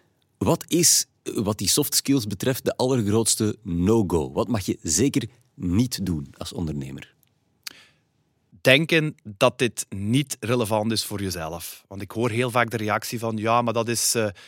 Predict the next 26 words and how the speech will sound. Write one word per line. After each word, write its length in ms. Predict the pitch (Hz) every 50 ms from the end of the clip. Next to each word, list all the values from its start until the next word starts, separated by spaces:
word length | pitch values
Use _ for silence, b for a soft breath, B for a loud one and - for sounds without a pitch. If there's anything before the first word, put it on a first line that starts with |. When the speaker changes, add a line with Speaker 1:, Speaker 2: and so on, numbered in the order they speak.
| B B -
Speaker 2:
niet 200 | 135 151 147 -
voor 200 | - 151 131 127
mij 200 | 120 120 123 113
weggelegd." 680 | 104 98 95 - - 95 90 87 87 - - - - b b b b b b b
Of, 360 | - 123 131 127 - - - - 117 101 87 -
"Dat 240 | - - 120 120 -
kan 200 | - - 123 117
ik 100 | 113 -
niet 180 | - 123 117 110
leren, 480 | 104 107 113 117 131 147 160 156 -
dat 140 | - 117 117
is 80 | 117 110
allemaal 280 | 117 110 110 107 104
bullshit." 480 | 87 95 101 104 98 - - 101 92 -
Iedereen 380 | 131 113 110 104 107 110 120 123
kan 240 | - 131 123 123
leren. 360 | 120 127 127 131 131 139 139 135 B B B B B B _
Ehm, 340 | - 113 110 110 104 104 104 -
en 300 | - 110 110 107 107 - _ _ _ _ _ _ _ _ _
zij 360 | - 107 - 127 123 131 135
die 160 | 131 131 120
er 80 | 113 117
niet 160 | 127 135 -
aan 180 | 113 107 107
willen 300 | 101 110 127 139 160 147
werken, 420 | 127 127 123 120 - - - 120